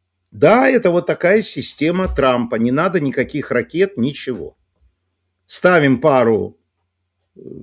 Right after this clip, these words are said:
авианосцев или что-нибудь такое с пушками, большие красивые,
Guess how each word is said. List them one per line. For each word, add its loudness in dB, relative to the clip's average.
авианосцев 2
или 0
что-нибудь -2
такое 4
с -8
пушками, -2
большие -2
красивые, -2